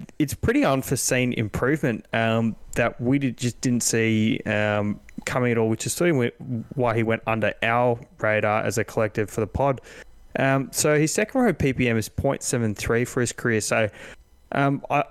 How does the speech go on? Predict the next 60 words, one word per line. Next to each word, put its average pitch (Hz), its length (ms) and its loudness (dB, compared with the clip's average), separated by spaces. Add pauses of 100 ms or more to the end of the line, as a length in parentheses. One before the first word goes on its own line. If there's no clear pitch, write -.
I - 40 -2
say 185 220 0
this 180 160 2
all 135 140 2
to 131 100 -2
mean 117 260 2
that 113 220 2
when 165 240 0
Tohu 113 400 0
comes 113 240 -2
back, - 460 -4 (220)
I 117 80 2
definitely 147 400 0
see 131 160 0
him 113 100 2
moving 110 220 2
to - 100 -4
that 107 180 2
age 104 360 0
and, 101 180 -2 (220)
uh, 117 100 2
to - 160 -4
the 113 180 2
edge, 110 200 0
sorry, 120 520 0
and 107 140 0
seeing 107 300 0
Bailey 110 360 0
Sirinen 107 560 0
or 95 140 0 (100)
Katoa - 400 -2
or 110 220 4
whoever's 120 420 0
on 113 120 0
the 107 120 2
edge 101 160 0
at 101 100 -4
that 85 200 -2
point, 117 380 -2 (540)
um, 107 260 0
being 107 180 0
moved 107 260 0
out 104 160 0
for - 120 -6
him. 165 180 0 (560)
So 139 280 2
based 160 360 0
upon 139 400 0
eighty 135 240 2
minutes 120 340 0
at 113 60 -2
a 107 60 0
point 123 260 0
seven 113 220 -2
three, 120 240 2
he's 113 100 0
still 196 160 2
gonna 208 160 2
hit 151 160 0
that 135 240 -2